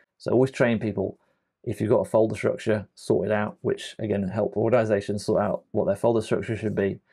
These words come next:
the simplest folder structure that people are gonna follow, make sure they put it in the right folder, and then link to it from the post rather than uploading it in a post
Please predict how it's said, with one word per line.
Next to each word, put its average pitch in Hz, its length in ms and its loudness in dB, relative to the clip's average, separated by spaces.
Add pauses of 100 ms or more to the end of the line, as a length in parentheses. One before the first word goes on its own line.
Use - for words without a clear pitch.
(680)
the - 60 -2
simplest 101 400 -4
folder 98 240 0
structure - 320 -2
that 87 100 -4
people 101 220 -4
are 101 40 -2
gonna 98 140 0
follow, 104 440 6 (680)
make 120 200 0
sure 113 180 2
they 104 80 2
put 123 180 0
it 107 80 0
in 110 80 -2
the 104 80 0
right 98 200 2
folder, 104 520 4 (460)
and 117 180 -2
then 113 400 0 (140)
link 107 540 -2
to 95 200 0
it 92 220 -4
from 92 180 -2
the 92 80 -2
post - 420 -4
rather 101 380 2
than 95 100 -4
uploading 98 480 -2
it 92 140 -4
in 104 120 -2
a 90 60 -4
post - 440 -8